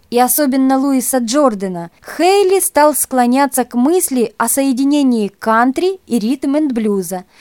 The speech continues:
Затем одним из первых начал исполнять негритянские хиты.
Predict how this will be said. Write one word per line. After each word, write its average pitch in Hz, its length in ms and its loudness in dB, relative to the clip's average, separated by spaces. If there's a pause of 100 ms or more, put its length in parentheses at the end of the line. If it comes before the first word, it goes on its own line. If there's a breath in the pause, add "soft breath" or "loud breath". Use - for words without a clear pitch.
(180 soft breath)
Затем 233 640 0
одним 240 440 2
из - 160 -4
первых 302 440 -4
начал 254 400 0
исполнять 233 640 -2
негритянские 254 880 -2
хиты. 262 540 -4